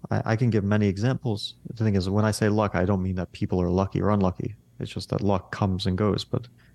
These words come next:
certainly in one game or in one tournament, there are elements of luck. And one element of luck could be that your opponents play badly, not against you, but in general, that they're just not running away with it.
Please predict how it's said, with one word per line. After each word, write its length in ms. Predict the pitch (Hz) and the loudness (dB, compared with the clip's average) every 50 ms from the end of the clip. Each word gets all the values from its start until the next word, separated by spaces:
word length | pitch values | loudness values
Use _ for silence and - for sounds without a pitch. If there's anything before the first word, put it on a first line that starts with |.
| _ _ _ _ _ _ _ - - | _ _ _ _ _ _ _ -16 -6
certainly 520 | - - 110 95 95 95 92 92 92 90 - - | -2 0 0 2 2 2 2 2 2 0 0 -2
in 140 | 101 95 | -2 0
one 200 | 95 98 101 95 | 2 2 2 2
game 300 | 92 104 123 139 139 127 | 0 0 -2 0 0 2
or 80 | 101 95 | 2 2
in 80 | 95 95 | 2 4
one 160 | 95 95 90 | 2 2 0
tournament, 460 | - - 113 120 120 113 95 - - | 0 0 0 0 2 0 -2 -2 -2
there 140 | 98 92 90 | -2 0 0
are 200 | 87 87 90 - - _ _ _ _ - | -2 -4 -6 -8 -12 _ _ _ _ -2
elements 320 | 110 104 98 95 90 - | 0 2 2 0 0 -2
of 80 | 95 90 | -2 -2
luck. 320 | 95 95 90 - - - - _ _ _ _ _ _ _ _ _ _ _ _ _ _ _ _ _ _ | 0 0 -2 -2 -6 -16 -20 _ _ _ _ _ _ _ _ _ _ _ _ _ _ _ _ _ _
And 240 | - 104 92 98 95 | -2 0 0 0 0
one 280 | 101 104 101 98 98 95 - | 2 2 2 2 0 0 0
element 340 | 104 104 98 101 95 90 | 0 0 0 0 -2 -2
of 80 | - 95 | -2 -2
luck 220 | 104 123 135 - | -2 -2 -2 -2
could 160 | - 113 98 87 | -4 -4 -2 -2
be 320 | 101 95 95 92 95 107 - _ _ _ _ _ _ _ _ _ | -2 -2 0 -2 -4 -6 -8 _ _ _ _ _ _ _ _ _
that 120 | 101 92 | -4 -2
your 100 | 90 92 | -2 -4
opponents 340 | - - 98 92 90 87 - | -2 -2 -2 -2 -2 -4 -6
play 140 | - 90 87 | -8 -8 -4
badly, 500 | - 90 92 95 95 98 101 113 120 - _ _ _ _ _ _ _ _ _ | -2 0 0 0 0 0 -2 -2 -4 -6 _ _ _ _ _ _ _ _ _
not 160 | 104 98 95 | 0 0 2
against 240 | 95 95 92 85 - | 2 0 0 0 0
you, 120 | 120 139 147 | 0 -2 0
but 140 | 143 101 | 0 0
in 120 | 98 95 92 | 0 0 0
general, 380 | 107 123 110 101 - - 113 - | 0 0 0 -2 -4 -6 -8 -6
that 160 | - 90 - | -6 -4 -4
they're 100 | - 95 | -2 -4
just 220 | 90 - 104 - - | -4 -4 -6 -2 -2
not 140 | 92 87 - - - | -2 -2 -2 -2 -2
running 320 | 98 95 92 92 90 92 | 0 2 2 2 2 2
away 180 | 90 92 98 98 | 2 2 2 2
with 220 | 90 87 - - | 0 0 -2 -4
it. 120 | 95 - | -6 -6